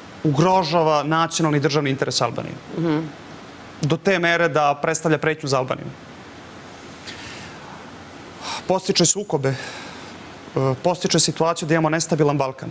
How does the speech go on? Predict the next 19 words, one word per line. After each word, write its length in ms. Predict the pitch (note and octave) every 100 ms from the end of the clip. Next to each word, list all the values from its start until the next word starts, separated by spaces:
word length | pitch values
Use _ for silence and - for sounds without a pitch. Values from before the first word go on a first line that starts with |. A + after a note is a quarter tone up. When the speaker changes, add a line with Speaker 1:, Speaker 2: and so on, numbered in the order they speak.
| -
Speaker 1:
To 80 | E3
nikome 300 | F#3 D#3+ C#3
ne 60 |
odgovara 360 | C3+ C3+ B2 -
sad. 180 | - G#3
Speaker 2:
Da. 160 | F#3 C#3 - -
Speaker 1:
Niko 200 | F3+ -
nam 140 | E3+
ne 60 | D#3+
odgovara, 340 | C#3+ E3+ G3
posebno 580 | F3 - F3 A#3 C#4 A3
što 160 | F#3+ G#3
imamo 240 | G#3 F#3+
vrlo 220 | F3 G3+
zategnutu 480 | D#3+ F3 E3+ D#3 D3
situaciju 480 | C#3+ D3 D#3 D#3 C#3+
kada 180 | D3 C#3
je 40 |
reč 280 | D3 C#3 -